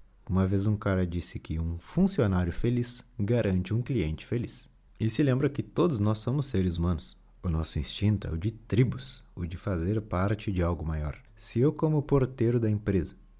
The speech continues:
simplesmente digo "bom dia" e pronto, quando passa o dono, é porque eu tô simplesmente fazendo meu trabalho.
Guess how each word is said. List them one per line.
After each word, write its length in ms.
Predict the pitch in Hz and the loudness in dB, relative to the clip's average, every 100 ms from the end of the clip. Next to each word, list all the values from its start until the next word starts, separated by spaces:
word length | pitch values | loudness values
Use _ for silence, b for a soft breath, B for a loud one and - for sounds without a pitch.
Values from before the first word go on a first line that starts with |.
| - | -8
simplesmente 720 | - 113 120 98 98 98 92 | -4 0 0 2 0 0 -2
digo 260 | 92 90 | 0 -2
"bom 220 | 85 92 85 | 0 0 0
dia" 220 | 80 90 | 2 0
e 80 | 73 | 2
pronto, 500 | - 101 92 - - | 6 6 4 -6 -16
quando 240 | - 78 78 | -8 -8 -4
passa 280 | 87 85 78 | -4 -4 -4
o 60 | |
dono, 260 | 73 92 82 - - _ _ | -2 -2 -2 -6 -20 _ _
é 120 | - | -6
porque 300 | 110 147 - | -2 -2 0
eu 80 | 156 | 0
tô 140 | 151 156 | 0 0
simplesmente 560 | 131 165 120 104 127 | 0 0 0 0 -2
fazendo 320 | - 113 95 | -2 -2 0
meu 160 | 101 98 | 0 0
trabalho. 420 | 123 117 78 78 | -2 -2 -2 -6